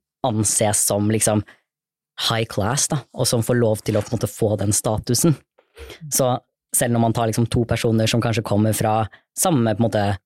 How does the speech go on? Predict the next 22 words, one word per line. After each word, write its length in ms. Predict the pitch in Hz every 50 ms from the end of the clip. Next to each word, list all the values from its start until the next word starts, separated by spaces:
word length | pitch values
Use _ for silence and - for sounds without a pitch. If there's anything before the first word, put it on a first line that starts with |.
| _ - -
egentlig 420 | 120 117 107 107 107 110 - 120
liksom 140 | 107 110 107
sosioøkonomiske 1080 | - - 113 - - - 117 110 110 107 - - 113 113 110 107 107 107 - - - 120 110
bakgrunn 480 | 120 131 127 117 - - - 139 175 208
da, 120 | 208 156 110 - _ _ - - - - - _ _ _ _ _ -
så 140 | - - 143 135
vil 140 | 131 117 117
det 120 | 120 143
være 240 | 147 127 120 113 113 120
liksom 180 | 113 - 120
en 80 | 113 -
forskjell 460 | - 135 - - - 139 147 147 135
på 120 | - 135 127
noen 180 | 123 117 117 113
som 140 | - 127 123
er 240 | - 113 110 110 107
liksom 300 | 107 104 107 104 104 98 98 - _ _ _ _ _ _ _ _ _ _ _ _ - - - - -
konvensjonelt, 840 | - 143 127 123 123 - - 123 117 113 110 113 98 - _ - 127
eh, 360 | 113 110 107 107 113 117 107 - -
attraktiv 920 | 127 - - - 120 110 - - 120 117 117 113 113 117 110 104 110 - - -
i 140 | 113 110 110
liksom 400 | 107 107 113 110 110 110 110 107